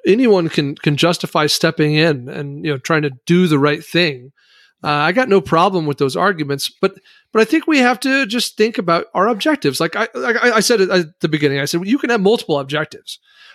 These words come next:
right? I can have a primary objective and I can have various secondary objectives, right?" So think of our friend, uh, I, I say our friend, we don't know this guy at all.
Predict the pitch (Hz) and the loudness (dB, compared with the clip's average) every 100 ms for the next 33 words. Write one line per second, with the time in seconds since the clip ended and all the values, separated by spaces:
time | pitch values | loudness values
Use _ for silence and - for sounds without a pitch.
0 | _ 151 185 220 208 160 - 180 196 233 | _ 0 0 2 -2 -2 -4 0 2 2
1 | 196 170 160 139 151 131 147 156 233 269 | 2 2 0 -2 -6 -6 -8 -8 -4 -2
2 | 156 139 160 220 165 - 190 - 185 151 | -4 -2 2 2 2 0 0 0 0 0
3 | 147 139 160 190 - - - - _ _ | 0 -4 -4 -4 -4 -20 -20 -20 _ _
4 | _ - 151 170 - 190 180 220 226 202 | _ -4 -2 0 2 2 2 0 0 0
5 | 175 165 - 175 165 160 156 151 160 160 | 2 0 2 0 2 0 0 -2 -4 -4
6 | - 160 175 147 151 139 - 139 131 - | -4 -2 -2 2 2 2 -2 -8 -8 -16
7 | - 160 156 143 147 135 120 120 - 117 | -2 0 0 -4 -2 -4 -4 -8 -8 -10
8 | 110 110 104 | -10 -14 -16